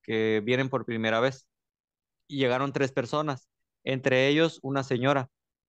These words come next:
Y estaba como un poco triste, como preocupada, y le digo, este, "Bienvenida", este, "Sí", dice, es que yo, yo era testigo de Jehová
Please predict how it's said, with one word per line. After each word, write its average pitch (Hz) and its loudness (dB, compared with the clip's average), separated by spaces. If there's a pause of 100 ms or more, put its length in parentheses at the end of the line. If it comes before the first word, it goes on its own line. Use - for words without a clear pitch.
(880)
Y 143 4
estaba 143 2
como 135 0
un 127 -4
poco 143 2
triste, 156 -2
como 131 -6
preocupada, 135 2 (120)
y 123 0
le 113 -2
digo, 120 -2 (100)
este, 123 -4
"Bienvenida", 147 2
este, 139 -6 (360)
"Sí", 170 4
dice, 165 2
es 151 -4
que 160 0
yo, 147 0
yo 139 -2
era 143 0
testigo 135 -4
de 131 2
Jehová 120 0